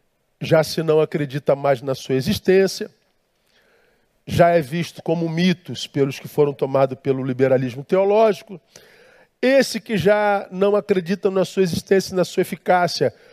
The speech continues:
porque, como Demas já foram tomados pelo presente século, a gente agora só quer acreditar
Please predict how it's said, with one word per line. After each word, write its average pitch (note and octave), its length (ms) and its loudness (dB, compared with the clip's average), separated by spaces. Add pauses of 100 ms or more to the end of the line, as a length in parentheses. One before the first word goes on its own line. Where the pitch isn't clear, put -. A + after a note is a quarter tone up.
(680)
porque, G3 680 2 (100)
como G3 280 0
Demas F#3 380 0
já - 80 2
foram F3 260 -4
tomados E3 480 -2
pelo D#3+ 240 -2
presente D#3+ 540 0
século, G#3+ 500 0 (500)
a E3 140 4
gente F3 300 0
agora F3 260 2
só F3 220 -2
quer F3 160 0
acreditar D#3 920 -2